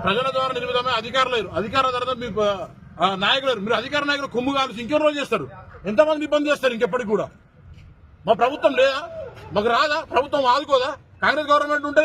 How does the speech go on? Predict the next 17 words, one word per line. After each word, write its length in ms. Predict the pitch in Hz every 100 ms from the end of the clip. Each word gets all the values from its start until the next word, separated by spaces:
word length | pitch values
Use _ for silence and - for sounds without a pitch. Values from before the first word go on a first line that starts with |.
| 302
మేము 120 | 277
టీఆర్ఎస్ 240 | 254 285 262
గవర్నమెంట్ 300 | 262 262 254
ఇబ్బంది 200 | 262 262
చేస్తాం, 220 | 262 262 247 202
బీజేపీని 400 | 233 254 262 254
ఇబ్బంది 200 | 262 254
చేస్తాం 240 | 254 262 240 233 453 226
అంటే 120 | 262 202
కార్యకర్తలను 580 | 226 277 285 277 294 285
ఇబ్బంది 240 | 285 285 277
చేసి 180 | 247 262 254
ఈ 20 | 190
ప్రభుత్వాలు 360 | 220 254 285 240
ఎన్ని 100 | 240
రోజులు 120 | 269 277
బాగుపడతాయండి? 580 | 277 269 202 165 185